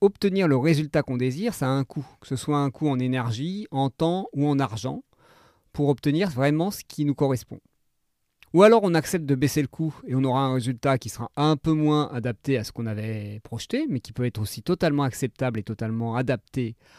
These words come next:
à ce qu'on voulait. Loin de l'idéal, mais proche de la réalité et de ce qui nous correspond réellement. Ou alors on est prêt à mettre le temps, l'énergie ou l'argent nécessaire à obtenir le résultat à la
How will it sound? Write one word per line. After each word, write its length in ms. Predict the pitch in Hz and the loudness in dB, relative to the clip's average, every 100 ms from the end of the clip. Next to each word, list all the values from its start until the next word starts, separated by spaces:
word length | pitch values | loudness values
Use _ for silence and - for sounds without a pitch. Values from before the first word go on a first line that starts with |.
| - - _ 131 | -20 -20 _ -6
à 80 | |
ce 80 | 123 | -4
qu'on 100 | 139 | -4
voulait. 340 | 120 131 202 330 _ _ _ _ _ | -2 0 -2 -4 _ _ _ _ _
Loin 260 | 139 170 190 | 4 6 6
de 80 | 160 | 4
l'idéal, 640 | 170 156 147 151 139 107 - - | 4 6 6 6 2 -2 -10 -12
mais 960 | 110 123 131 131 135 131 127 120 117 - | -4 0 2 2 2 2 2 0 -2 -6
proche 260 | - 160 131 | 2 2 4
de 100 | 135 | 2
la 120 | 127 | 2
réalité 680 | 127 120 117 - 135 131 - | 2 0 -2 -2 0 0 -2
et 460 | - 107 104 104 98 | -6 -6 -4 -6 -6
de 120 | 104 | -8
ce 140 | 101 | -10
qui 160 | - 117 | -8 -6
nous 80 | 107 | -4
correspond 540 | - 131 113 - 180 - _ _ 113 | -2 -2 -4 -8 -12 -12 _ _ -6
réellement. 420 | 117 104 104 - _ _ _ _ _ _ _ _ _ _ _ _ _ _ _ _ _ _ | -6 -4 -8 -12 _ _ _ _ _ _ _ _ _ _ _ _ _ _ _ _ _ _
Ou 120 | 143 | 4
alors 240 | 156 180 233 | 8 8 6
on 100 | 165 | 4
est 80 | 147 | 2
prêt 240 | - 165 | 2 4
à 80 | 143 | 4
mettre 260 | 135 110 135 | 2 0 -2
le 100 | 127 | 2
temps, 340 | 196 208 165 | 2 4 2
l'énergie 560 | 131 147 156 123 123 - | 2 2 2 0 -4 0
ou 80 | 208 | 4
l'argent 400 | 156 123 135 208 | 4 2 -2 -2
nécessaire 480 | 156 131 120 165 156 | -4 -2 -4 -2 -2
à 40 | |
obtenir 440 | 113 - 131 135 - _ _ _ _ _ _ _ _ - | -2 -2 -2 -2 -6 _ _ _ _ _ _ _ _ 2
le 320 | 139 175 196 | 6 8 6
résultat 720 | 160 151 135 127 151 165 202 - | 6 4 2 0 0 0 0 -6
à 160 | 113 | -4
la 140 | 120 | -4